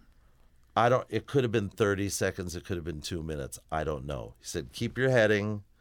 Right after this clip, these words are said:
keep your altitude. I'll be right back." I didn't know if the, if the head was, like, right in back of the door, at the back of the plane. Thank God he came back, and then I flew the plane until we got into the pattern,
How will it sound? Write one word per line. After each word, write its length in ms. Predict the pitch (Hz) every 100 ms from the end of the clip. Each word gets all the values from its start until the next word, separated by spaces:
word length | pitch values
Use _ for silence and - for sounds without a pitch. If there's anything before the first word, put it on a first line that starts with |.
| _ _ _
keep 220 | 107 104
your 120 | 110
altitude. 680 | 98 90 92 90 98 85 78 76 - - _ _ _ -
I'll 120 | 82
be 160 | 85 82
right 240 | 78 71
back." 300 | 76 65 - _ 202 -
I 140 | 220 135
didn't 140 | 165
know 140 | 151
if 100 | 135
the, 160 | 120 98 - - -
if 220 | 110 -
the 240 | 110 98
head 240 | 101 120 104
was, 220 | 107 101
like, 180 | 90 -
right 180 | 104
in 80 | 98
back 280 | 101 101 107
of 80 | 101
the 80 | 95
door, 280 | 104 110
at 100 | 101
the 80 | 104
back 300 | - 101 92
of 60 | 92
the 80 | 87
plane. 420 | 101 95 67 60 - - - - - - - _ _ _ _ _ _ -
Thank 260 | 131 117 -
God 260 | 117 120
he 160 | 120 123
came 260 | 120 107 92
back, 460 | 87 87 85 - _
and 120 | 95 92
then 340 | 95 90 87 - - - - -
I 260 | 90 98
flew 280 | - 151 165
the 80 | 147
plane 460 | - 147 135 120 107
until 260 | 98 120
we 100 | 107
got 200 | 101 101
into 160 | 95 101
the 100 | 85
pattern, 640 | 104 92 90 82 78 73